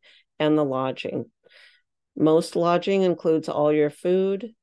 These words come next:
so you don't have to worry about paying for food. The park costs are pretty much fixed. You can't get a discount on those.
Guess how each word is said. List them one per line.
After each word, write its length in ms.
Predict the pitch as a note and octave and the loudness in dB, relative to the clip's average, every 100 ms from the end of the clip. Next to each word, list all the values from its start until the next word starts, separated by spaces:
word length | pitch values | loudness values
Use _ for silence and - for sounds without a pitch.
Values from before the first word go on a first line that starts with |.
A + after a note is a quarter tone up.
| _ | _
so 380 | - - D#3+ D3 | -10 -2 2 2
you 200 | D3+ D#3 | 0 0
don't 220 | D#3 D#3+ D#3+ | 0 -2 -4
have 220 | D#3+ D3 | -6 -6
to 80 | D3 | -2
worry 200 | D3 D3 | 0 0
about 300 | C#3+ C3+ - | 0 -2 -2
paying 300 | E3 D3+ D3+ | -2 0 -2
for 180 | - C#3 | -4 -4
food. 520 | - A3 D#3 D#3 - _ _ _ _ _ - | 2 4 4 2 -2 _ _ _ _ _ -4
The 100 | D3+ | -4
park 520 | - F3+ D#3+ F#3+ A3+ - | -2 0 0 -2 -8 -8
costs 720 | A3 G3 A3 A#3+ - - - _ _ - | -2 0 -2 -4 -12 -18 -20 _ _ -4
are 200 | D3+ D3 | 0 0
pretty 300 | - G3+ G3+ | 0 0 0
much 320 | F#3+ F3+ - | 0 -2 -4
fixed. 360 | - C#3 - - | 0 0 -2 -6
You 120 | C#3+ | -6
can't 300 | D3+ F#3 G#3 | -2 -4 0
get 140 | A3 G#3+ | 0 2
a 60 | |
discount 560 | E3 F3+ - D#3+ E3+ - | 0 -2 -2 -2 -2 -2
on 240 | D3+ D3+ | 0 2
those. 480 | D#3+ C#3+ C3+ C#3 - | 2 0 -2 -8 -12